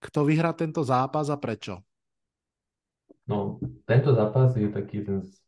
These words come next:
Speaker 2: najvyrovnanejších podľa takých... Mám takú apku, kde tipujem, e, zápasy a tam mi aj ukazuje, že koľko percent ľudí tipovalo na čo.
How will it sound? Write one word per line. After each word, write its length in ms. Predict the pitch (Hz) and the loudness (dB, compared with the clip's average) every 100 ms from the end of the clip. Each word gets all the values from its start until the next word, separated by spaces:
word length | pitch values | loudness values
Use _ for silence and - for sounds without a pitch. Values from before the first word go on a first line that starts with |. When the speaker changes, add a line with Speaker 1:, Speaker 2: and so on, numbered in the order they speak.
| _ | _
Speaker 2:
najvyrovnanejších 880 | 98 95 101 101 98 98 - 117 - | -2 2 2 2 2 0 -2 -8 -4
podľa 560 | 95 92 92 90 90 - | -4 -2 0 0 -2 -6
takých... 320 | 87 - _ _ _ _ _ _ _ _ _ | -12 -14 _ _ _ _ _ _ _ _ _
Mám 160 | 123 135 | 4 4
takú 240 | - 104 | 2 4
apku, 480 | - - - 151 127 | 2 2 2 2 2
kde 480 | 101 92 92 90 - - - _ _ _ _ | 0 0 0 -2 -8 -14 -20 _ _ _ _
tipujem, 560 | - 87 107 113 123 139 | -8 -2 2 4 6 6
e, 160 | 139 107 92 95 92 92 | 2 0 -2 -4 -4 -2
zápasy 560 | 98 98 117 - 127 101 | -2 0 -4 -2 0 2
a 400 | 92 92 92 95 - - _ _ _ | 2 2 0 -2 -6 -12 _ _ _
tam 100 | 107 | -2
mi 140 | 117 101 | 2 2
aj 80 | |
ukazuje, 400 | 101 120 110 101 | 2 0 0 -2
že 80 | 92 | -4
koľko 340 | - 104 - 101 | 0 0 0 -2
percent 380 | 101 107 101 | -2 -2 -2
ľudí 640 | 101 104 104 104 104 127 - - | -2 -2 0 0 0 -4 -10 -10
tipovalo 400 | - 101 101 92 | -6 -2 0 0
na 160 | 85 | -2
čo. 400 | - 117 127 - | 0 0 0 -2